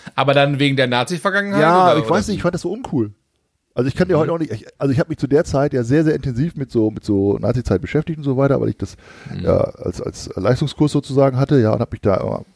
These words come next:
Speaker 2: ziemlich reingekniet und auch, ähm, vielleicht auch ein bisschen zu viel mich damit zu, beschäftigt, so. Vielleicht hat das auch meine,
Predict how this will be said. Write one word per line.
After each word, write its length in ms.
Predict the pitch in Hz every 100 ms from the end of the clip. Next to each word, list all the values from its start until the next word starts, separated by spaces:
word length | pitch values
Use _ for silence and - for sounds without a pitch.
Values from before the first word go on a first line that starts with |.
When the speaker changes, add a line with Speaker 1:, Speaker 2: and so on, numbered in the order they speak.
| _
Speaker 2:
ziemlich 300 | - 113 -
reingekniet 600 | 123 143 - 143 151 143
und 100 | -
auch, 220 | 120 - _ - - _ _
ähm, 300 | 107 104 95 90 _ _ _ _ _ _ _ _ _ - _
vielleicht 300 | _ - 113
auch 60 | 113
ein 40 | 104
bisschen 200 | 117 113
zu 100 | 107
viel 340 | - 143 202
mich 140 | 170 151
damit 240 | 165 147 156 143
zu, 100 | 147 -
beschäftigt, 460 | - - 151 175 -
so. 200 | 160 165 - - - - -
Vielleicht 200 | 117 120
hat 100 | 127
das 140 | -
auch 100 | 127
meine, 380 | 117 117 113